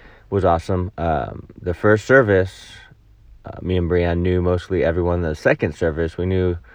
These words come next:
some, but then there's so many new people, you know, 'cause God adds to the church <laughs> those who are being saved, which is awesome.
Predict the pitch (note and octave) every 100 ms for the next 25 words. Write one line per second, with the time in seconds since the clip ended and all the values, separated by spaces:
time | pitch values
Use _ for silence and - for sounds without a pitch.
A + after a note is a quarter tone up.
0 | - _ - - C3 A2 G2+ F#2+ G2+ F#2+
1 | F2 E2 - - A2+ G#2 F#2+ F#2+ F2+ G2
2 | - E2+ D#2+ E2+ - - - F2+ E2+ D#2
3 | - D#2+ D2+ D2 D#2 E2+ G2+ - B2+ A#2
4 | - F#2 - - - D#3+ - A2 - -
5 | - G2+ G#2 A2 G#2 G#2+ G#2+ G#2 C3 F#2
6 | C#2 D#2 D2 F#2+ G2 - C#2